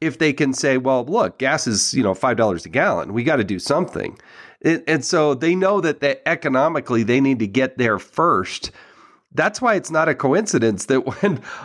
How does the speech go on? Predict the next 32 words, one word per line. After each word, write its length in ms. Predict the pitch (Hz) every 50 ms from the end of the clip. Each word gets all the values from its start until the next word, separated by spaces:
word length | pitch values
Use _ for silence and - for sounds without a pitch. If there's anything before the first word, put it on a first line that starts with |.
| - - -
Obama 680 | - - - 147 139 120 127 139 143 175 202 190 143 117
and 160 | 117 110 92
Biden 560 | 110 101 95 98 98 95 107 107 104 104 -
were 220 | - 107 104 101 98
there 420 | 95 90 92 95 104 123 127 - -
and 220 | 127 127 123 120 -
now 220 | 110 131 131 131 123
Biden 380 | 104 101 131 131 143 143 139 135
and 120 | 120 113
Harris 420 | 104 131 156 190 233 208 - - -
are 100 | 98 87
there, 280 | 87 90 90 95 107 123
that 180 | 135 151 - - -
all 160 | 143 151 190
of 80 | 202 147
a 60 | 147
sudden 300 | 143 - 190 175 165 165
fuel 240 | - - 190 220 262
prices 460 | - - 135 113 113 - 113 104 90
go 240 | - - 131 123 147
up. 220 | 208 269 262 - -
It's 180 | 180 - -
because 440 | - - 139 139 - 147 143 127 120
that 280 | 147 151 160 175 - -
is 140 | 151 131
their 140 | 120 147 139
goal 320 | 127 113 143 147 160 185 185
and 80 | 147
objective 720 | 139 127 113 - 165 233 277 277 - - 180 85 82 - - _ - - - - - _ _
in 160 | - 165 160 147 -
order 280 | 143 139 139 147 165 160
to 340 | - - 180 160 160 151